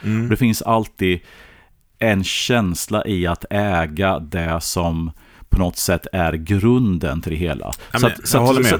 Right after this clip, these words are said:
Speaker 2: så att det finns den här grejen att, okej, jag vill ha en gitarr.
Speaker 1: Frågan är om
Speaker 2: Ja.
Speaker 1: det är någon moralisk fråga eller inte, tänker jag. För att,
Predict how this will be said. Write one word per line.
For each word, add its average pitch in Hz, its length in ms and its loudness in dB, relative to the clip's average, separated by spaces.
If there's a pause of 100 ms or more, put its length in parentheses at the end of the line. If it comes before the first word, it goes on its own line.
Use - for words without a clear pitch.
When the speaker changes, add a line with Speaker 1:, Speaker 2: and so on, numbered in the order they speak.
Speaker 2:
så - 140 0
att 127 40 -2
det 143 60 0
finns 139 200 2
den 139 100 2
här 131 100 4
grejen 101 240 2
att, - 100 -2
okej, 101 220 2
jag 92 80 4
vill 92 80 2
ha 90 80 4
en 90 40 2
gitarr. 76 540 -4
Speaker 1:
Frågan 156 360 4
är 135 100 4
om 120 80 4
Speaker 2:
Ja. 101 80 6
Speaker 1:
det 110 160 6
är 104 200 4
någon 104 220 2
moralisk 120 800 4
fråga 85 340 -2
eller 85 120 -2
inte, 80 200 -6
tänker 92 300 -4
jag. 85 220 -2
För 104 100 -2
att, - 140 -6